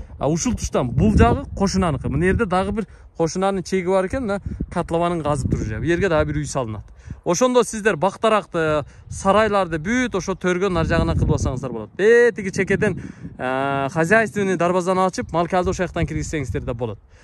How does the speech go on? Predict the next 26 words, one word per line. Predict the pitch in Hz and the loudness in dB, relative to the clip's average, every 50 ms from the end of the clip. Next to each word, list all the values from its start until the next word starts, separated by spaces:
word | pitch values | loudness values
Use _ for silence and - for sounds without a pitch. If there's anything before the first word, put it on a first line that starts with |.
| - - - - | -20 -20 -16 -4
А | - 127 135 147 143 | 0 2 4 4 2
унааңыздарды | 135 147 170 180 190 196 202 202 214 196 175 240 262 294 330 254 | 2 2 4 4 4 4 4 2 -2 0 2 2 2 2 0 -4
киргизгенге | - 269 262 247 233 202 196 196 180 156 135 131 120 127 | -4 -4 -4 -4 -6 -4 -4 -4 -2 -2 -4 -4 -4 -4
үйдүн | 143 170 185 214 240 240 | -4 -4 -2 0 2 2
алдына | 226 208 196 220 233 226 196 | 2 2 0 0 0 0 0
навес | 160 156 175 220 285 - | 0 2 2 2 2 0
курганга | - 269 262 226 208 185 170 170 226 226 202 | -2 -8 -6 -4 -4 -4 -2 -2 -2 -2 0
мына | 165 170 185 185 | 0 -2 -2 -2
ушул | - - 190 | -4 -6 -6
жагынан | 160 170 160 151 160 190 202 180 | -4 -2 -2 -2 -2 -4 -4 -4
жай | 139 135 139 131 | -4 -6 -6 -6
кыласыздар. | - 135 135 120 - - - 107 - - - - - - - - - | -4 -6 -6 -6 -6 -10 -14 -14 -12 -12 -12 -10 -12 -14 -14 -10 -6
Ошондо | - 160 - 214 208 208 196 202 | -4 -2 0 0 2 2 2 4
унааңыздар | 208 220 214 208 202 180 180 175 175 | 4 4 4 4 2 2 2 4 4
айланып | 185 190 185 190 185 180 175 - | 4 4 4 0 -2 -2 -4 0
келип, | - 240 277 269 - | 2 2 2 2 -4
бу | _ 185 | _ 0
жерден | 190 196 185 170 185 165 151 147 | 2 2 2 2 0 0 0 0
разворот | 147 156 156 147 151 156 175 180 - | 0 0 0 0 -2 -2 -2 0 2
алып, | 262 269 294 | 0 2 2
бияка | 240 240 233 202 220 | 2 2 0 0 -2
кире | 196 220 220 208 196 | 0 2 4 4 4
берет | 175 143 127 - | 4 2 0 -2
да, | - 233 | -6 -6
повороттон. | - 349 330 311 240 165 - _ 113 101 98 - _ - _ _ _ _ _ _ _ - | -2 0 0 2 0 0 -2 _ -12 -14 -14 -16 _ -20 _ _ _ _ _ _ _ -6
Жакшы. | 135 139 131 - - 123 | -4 -4 -4 -6 -12 -16